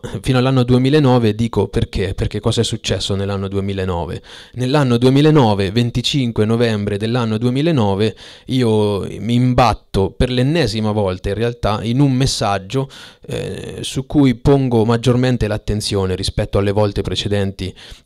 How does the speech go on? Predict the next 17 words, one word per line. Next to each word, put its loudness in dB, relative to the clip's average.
eh, -10
in, -14
che -4
mi -2
avevano -2
visto -4
studiare -4
questo -8
messaggio. -10
Eh, -8
a -2
grandi 2
linee 2
questo 0
messaggio -2
diceva -4
così -8